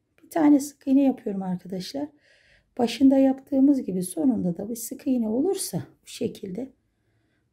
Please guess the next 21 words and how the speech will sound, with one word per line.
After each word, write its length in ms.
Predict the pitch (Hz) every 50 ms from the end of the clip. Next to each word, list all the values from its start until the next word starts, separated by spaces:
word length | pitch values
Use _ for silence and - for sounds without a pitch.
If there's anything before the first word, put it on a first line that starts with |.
| _ -
bakın 520 | - 185 - 208 196 208 214 214 - - _ _ _ _ _ _ _ _ _ _ _ _ _ _ _ _ _ _ _ _ _ _ _ _ _ _ _ _ _ _ _ _ _ _ _ _ _ _
şöyle 520 | _ - - - 185 170 160 165 247 294 285 - - _ _ _ _ _ _
güzel 440 | - 226 175 165 165 165 165 156 -
duruyor. 260 | 180 175 170 160 - - - _ _ _ -
Dönüş 280 | 285 247 240 233 -
kısmında 600 | - 262 254 - - - 254 240 233 269 320 320 - - _ _ _ _ _ -
bir 80 | 262 240
zincirle 480 | 233 233 226 226 226 220 202 202 196
sık 240 | 190 - - - -
iğne 140 | 233 262 262
yaparak 420 | 254 - - 262 262 254 - -
döndük. 340 | 277 269 262 262 269 269 - - _ _ _ _ _
Sonunda 560 | _ - 466 381 302 220 180 170 170 165 160 -
da 260 | - 320 320 - _ _ _ _ _ _ _ _ _ _ _ _ -
bu 60 | 311
şekilde 520 | 320 - 220 185 - - - 170 170 170
sık 300 | 175 - - 285 - -
iğne 340 | 262 208 180 175 165 165 160
ile 220 | 156 156 240 294 - - _ -
bitirdik. 640 | 214 - - - 175 165 160 - _ - - _ _ _ _ _ _ _ _ _ _ _ _ _ _ _ _ _ _ _ _ _ -
Evet, 240 | 208 180 139 -